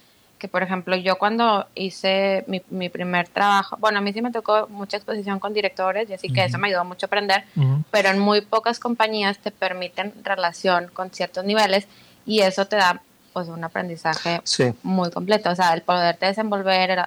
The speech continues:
Speaker 1: el hablar con cualquier persona, el poder involucrarte en cualquier tipo de procesos, pues, la
Speaker 2: Si estás
Speaker 1: verdad,
Speaker 2: involucrado en proceso
Speaker 1: te enriquece
Speaker 2: con
Speaker 1: mucho.
Speaker 2: dueños de negocios en escala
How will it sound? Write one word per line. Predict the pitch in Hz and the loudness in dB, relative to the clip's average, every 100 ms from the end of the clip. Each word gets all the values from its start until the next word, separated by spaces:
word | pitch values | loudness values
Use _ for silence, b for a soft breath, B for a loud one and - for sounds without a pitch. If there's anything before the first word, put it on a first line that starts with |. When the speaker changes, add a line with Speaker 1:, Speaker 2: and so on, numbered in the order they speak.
| - | -4
Speaker 1:
el | 175 160 | -4 -4
hablar | 165 160 | -4 -4
con | 170 190 | -6 -8
cualquier | 190 180 170 | -10 -14 -12
persona, | - 180 208 208 202 190 190 B B B - | -12 -4 2 2 4 2 2 B B B -4
el | 185 | -2
poder | - 180 175 | 2 2 2
involucrarte | 185 185 180 175 165 180 - | -2 -2 -2 -4 -4 -4 -4
en | 180 | -8
cualquier | 170 - - 175 | -8 -10 -4 -4
tipo | 170 175 190 | -4 -4 -2
de | |
procesos, | 185 185 180 170 180 | -2 -2 -2 -2 -2
pues, | 190 | -2
la | 170 | 0
Speaker 2:
Si | |
estás | 165 160 | 2 2
Speaker 1:
verdad, | 143 | 4
Speaker 2:
involucrado | 151 147 - 139 | 2 2 2 -2
en | 151 | 0
proceso | 135 147 135 | 0 0 0
Speaker 1:
te | 143 | 0
enriquece | - 127 | 0 0
Speaker 2:
con | 123 | 0
Speaker 1:
mucho. | 123 | 2
Speaker 2:
dueños | 139 165 185 180 | 2 2 2 2
de | |
negocios | 160 143 156 - 160 | 0 0 0 -2 -10
en | 151 | -6
escala | - 175 214 240 | -4 -2 -2 -2